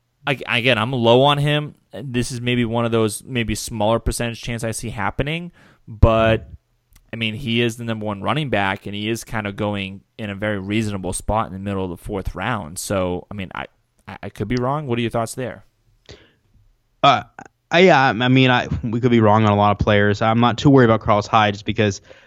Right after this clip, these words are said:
Speaker 2: some of the players that are going behind him, like Kareem Hunt, I'd rather have than Carlos Hyde. Um,
Speaker 1: Well, we
Speaker 2: you know,
Speaker 1: know
Speaker 2: Doug
Speaker 1: that, that A D P is not accurate as of today.
Speaker 2: Mm, I don't think it's too far off. But Allen Robinson,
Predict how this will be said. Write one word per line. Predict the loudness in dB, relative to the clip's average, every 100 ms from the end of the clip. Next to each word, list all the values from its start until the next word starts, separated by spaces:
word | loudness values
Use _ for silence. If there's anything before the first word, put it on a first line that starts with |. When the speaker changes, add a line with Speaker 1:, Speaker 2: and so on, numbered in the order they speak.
| -4
Speaker 2:
some | 2
of | 2
the | 4
players | 4 6
that | 4
are | 4
going | 4
behind | 2 0 0 0
him, |
like | -2 -2
Kareem | 4 4
Hunt, | 4 2 0 -2
I'd |
rather | -2 0 0
have | 0 0 0
than | -2
Carlos | 0 0 -2
Hyde. | 0 2 0 -2 -12 -20 _ 0
Um, | 2 4 4 2 -2 -4
Speaker 1:
Well, | -8 -8 0
we |
Speaker 2:
you |
know, | 2 2
Speaker 1:
know |
Speaker 2:
Doug | 4 4
Speaker 1:
that, | 4
that | 0 2
A | 0
D | -2
P | -4
is | -6
not | -10 -12 _ _ -18
accurate | -18 -18 -20
as | -20 -20
of |
today. | -16 -16 -16 -20 _ _ _ _ _ _ _ _ _ _ _ _
Speaker 2:
Mm, | -4 0 2 4 4 2 -2 -12 _ -12 -12 _
I | -2 0
don't | 0
think | 0 -2
it's | 0
too | -2
far | -4 -12
off. | -10 -12 -12 2
But | 2 2 -4 -20 _ _ 2
Allen | 6 8
Robinson, | 8 6 4 2 0